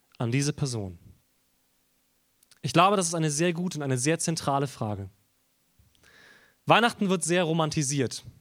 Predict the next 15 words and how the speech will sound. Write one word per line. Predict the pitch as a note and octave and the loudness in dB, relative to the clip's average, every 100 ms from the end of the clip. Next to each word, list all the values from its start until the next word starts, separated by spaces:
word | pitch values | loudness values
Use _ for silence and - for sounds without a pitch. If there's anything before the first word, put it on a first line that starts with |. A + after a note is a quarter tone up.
| _ _ | _ _
Ich | - - | -20 0
bin | D3 D#3 D3+ D3 _ _ _ _ _ _ _ | 2 2 -2 -8 _ _ _ _ _ _ _
manchmal | B2+ E3+ E3+ D3+ | 0 2 0 0
ein | C#3+ | 0
Romantiker. | B2 C3 F3+ - F#3+ F#3+ - - - _ _ _ | 0 -2 -2 -2 -2 -4 -8 -20 -20 _ _ _
Schatz, | - D3+ | -6 -6
ich | C#3 - | -6 -6
weiß | D3+ | -4
nicht, | D#3 | -6
ob | C#3+ | -6
du | |
dazu | C3 B2+ E3+ | -8 -8 -8
stimmst. | F#3+ F#3 - - - G#3+ - G#3+ A#3+ - A#3+ - | -6 -6 0 0 2 2 4 6 4 6 2 2
<laughs> | - - A#3+ A#3+ A#3 A3+ A#3 G3 - | -8 -12 -12 -10 -12 -14 -16 -16 0
Aber | D3+ E3+ F3 E3+ | 4 4 2 -2